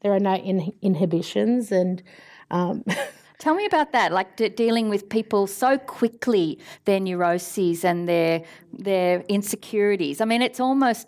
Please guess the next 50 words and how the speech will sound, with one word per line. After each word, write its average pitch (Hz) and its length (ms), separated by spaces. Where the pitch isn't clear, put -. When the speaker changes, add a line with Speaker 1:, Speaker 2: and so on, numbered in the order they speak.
Speaker 2:
as 208 140
soon 233 240
as 226 140
you 214 80
meet 202 320
them, 156 180
they're 160 140
sort 170 200
of 165 120
confessing 185 640
that - 220
to 147 100
you, 139 100
Speaker 1:
They 233 80
Speaker 2:
aren't 254 200
Speaker 1:
have 175 100
Speaker 2:
they? 151 80
Speaker 1:
to - 60
fall 226 260
in 214 60
love 190 240
with 196 280
me, 202 400
and 196 180
Speaker 2:
Yeah. 196 60
Speaker 1:
I 202 40
have 214 160
to 185 100
fall 190 280
in 190 120
love 175 200
with 170 260
them, 165 440
Speaker 2:
Right. 202 340
Speaker 1:
um, 165 460
immediately, 180 800
because 196 260
we 185 100
spend 185 340
a 165 60
lot 165 220
of 160 80
time 165 300
together. - 540
Speaker 2:
<laughs> - 40
Yeah. 196 540
Speaker 1:
Uh, - 300
<laughs> 311 500
and 294 200
it's 240 120